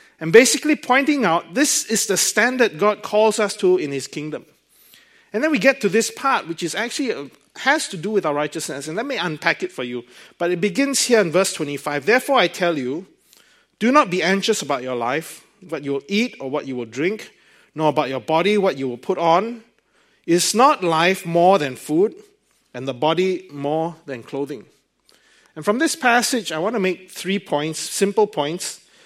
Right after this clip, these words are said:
Uh, and as all preachers do, you try and start with one letter, <laughs> right? So I picked you. Worry is useless.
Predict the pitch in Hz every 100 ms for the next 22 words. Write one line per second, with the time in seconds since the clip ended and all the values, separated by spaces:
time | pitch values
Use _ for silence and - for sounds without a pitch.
0 | _ _ - 131 131 131 - 123 127 131
1 | - 170 180 _ _ _ - 190 156 190
2 | - 170 156 147 196 143 - 170 135 113
3 | 113 131 135 131 104 113 113 - 117 110
4 | - 135 - 147 - - - - - -
5 | - 139 127 143 139 - - - - 143
6 | 196 233 190 - 185 208 165 170 247 -
7 | - -